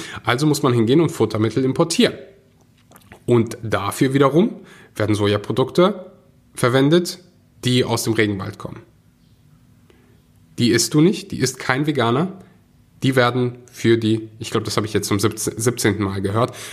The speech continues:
aber diesen, diesen Mythos krieg ich immer noch vor die Linse geklatscht. <laughs> Und ich werd so lange das so klar kommunizieren, bis es wirklich angekommen ist.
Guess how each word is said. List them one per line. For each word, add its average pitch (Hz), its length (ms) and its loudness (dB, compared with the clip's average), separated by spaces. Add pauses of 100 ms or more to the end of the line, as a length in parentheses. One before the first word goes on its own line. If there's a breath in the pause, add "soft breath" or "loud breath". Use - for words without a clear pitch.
(100)
aber 120 180 0
diesen, 113 380 0
diesen 113 220 2
Mythos 127 420 2
krieg - 180 -6
ich - 280 -6
immer 156 180 4
noch 113 140 -2
vor 110 120 -2
die 104 100 -2
Linse 104 280 -2
geklatscht. 117 520 -4 (540 loud breath)
<laughs> 156 540 0
Und 123 260 0
ich 123 240 0
werd 123 140 4
so 160 160 4
lange 151 300 6
das 139 160 2
so 170 140 4
klar 160 380 4
kommunizieren, 147 680 0
bis 147 220 0
es 131 100 -6
wirklich 131 300 -4
angekommen 120 520 0
ist. 98 320 -10